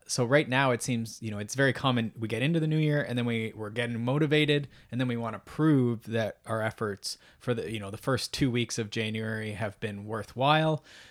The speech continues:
Uh, so suddenly we're gonna go do some sort of test. Uh, and then we're, we're, you know, really building this up that this is gonna prove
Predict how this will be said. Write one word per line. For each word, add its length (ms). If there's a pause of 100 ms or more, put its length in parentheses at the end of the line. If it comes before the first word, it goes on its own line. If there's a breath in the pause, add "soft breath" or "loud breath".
Uh, 200
so 160
suddenly 340
we're 80
gonna 180
go 140
do 220
some 200
sort 220
of 60
test. 480 (580 soft breath)
Uh, 320
and 140
then 120
we're, 220
we're, 300 (100)
you 60
know, 160
really 240
building 340
this 220
up 180
that 120
this 180
is 80
gonna 180
prove 720